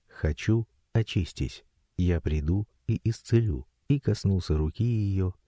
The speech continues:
и горячка оставила её. В каждом из этих случаев он касался того, что в понимании иудеев и фарисеев находилось на самом нижнем уровне человеческого бытия. Прокажённый, язычник и, наконец, женщина.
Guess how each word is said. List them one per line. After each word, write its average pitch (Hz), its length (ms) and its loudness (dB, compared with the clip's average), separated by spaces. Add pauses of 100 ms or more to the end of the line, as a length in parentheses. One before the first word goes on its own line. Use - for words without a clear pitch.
(160)
и 147 80 0
горячка 104 600 0
оставила 80 480 -2
её. 71 440 -4 (500)
В - 160 -20
каждом 85 400 2
из 82 80 0
этих 85 260 -2
случаев 110 420 0
он 90 120 2
касался 85 460 -2
того, 87 280 0
что - 180 -2
в - 80 -10
понимании 92 580 2
иудеев 90 540 0
и 87 60 0
фарисеев 87 680 -2 (160)
находилось 113 600 2
на 101 140 2
самом 127 480 0
нижнем 92 460 0
уровне 87 380 2
человеческого 76 760 -2
бытия. 71 480 -4 (340)
Прокажённый, 85 840 0 (240)
язычник 82 800 0 (220)
и, 92 80 2
наконец, 98 460 0
женщина. 92 640 -2